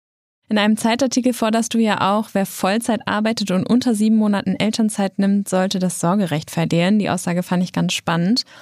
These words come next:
Du hast ja auch ein Jahr Elternzeit genommen und, äh, arbeitest seit vielen Jahren in Teilzeit, ähm, um auch mehr Zeit mit deinen Töchtern zu verbringen. Bist du der Meinung, dass sich ein Vollzeitjob, äh, nicht wirklich mit Baby oder auch Kindern vereinen lässt?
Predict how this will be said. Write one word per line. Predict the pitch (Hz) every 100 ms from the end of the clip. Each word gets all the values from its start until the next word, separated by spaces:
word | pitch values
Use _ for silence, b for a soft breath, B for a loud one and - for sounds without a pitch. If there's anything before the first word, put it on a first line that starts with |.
| B B B B -
Du |
hast | 190 208
ja | 180
auch | 190
ein | - 196
Jahr | 190
Elternzeit | 190 226 214 208 190
genommen | - 185 180 202 240 285 B B B B -
und, | 196 202 202 -
äh, |
arbeitest | 190 185 - 190 208 208
seit | 190 185
vielen | 202 196
Jahren | 185 180
in | 185
Teilzeit, | 185 196 214 - 165 175 233 - -
ähm, | 185 180
um | 180 180 -
auch | -
mehr | 190 185
Zeit | 185 180
mit | 185
deinen | 175 170
Töchtern | 190 196 185
zu | -
verbringen. | 170 165 160 175 233 B B B B B
Bist | - -
du | 208
der | 190
Meinung, | 185 165 202 247 220
dass | 196 -
sich | 190 -
ein | 175 180
Vollzeitjob, | - 185 226 233 220 202 202 _ _ -
äh, | 175 180
nicht | 180 196
wirklich | 214 202 -
mit | 180 -
Baby | 180 202 214
oder | - 175 147
auch | -
Kindern | - 208 220 202
vereinen | - - 165 196
lässt? | 202 247 285 -